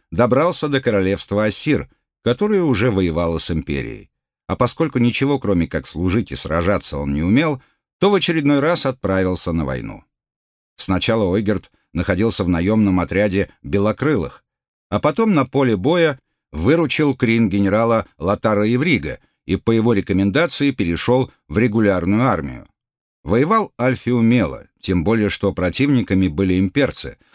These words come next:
враги старые и хорошо ему известные. Так что через несколько лет Ойгерт дослужился до полковника.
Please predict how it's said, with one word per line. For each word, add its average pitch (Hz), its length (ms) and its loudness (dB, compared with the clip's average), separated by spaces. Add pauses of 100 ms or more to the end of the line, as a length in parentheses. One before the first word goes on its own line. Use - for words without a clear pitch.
враги 87 360 -2
старые 135 600 0 (220)
и 160 60 -4
хорошо 131 400 0
ему 98 240 4
известные. 92 600 -4 (520)
Так 190 140 -4
что 131 200 -2
через 101 300 0
несколько 90 480 -2
лет 127 300 -2 (400)
Ойгерт 151 580 0
дослужился 95 680 -2
до 80 120 -6
полковника. 60 760 -10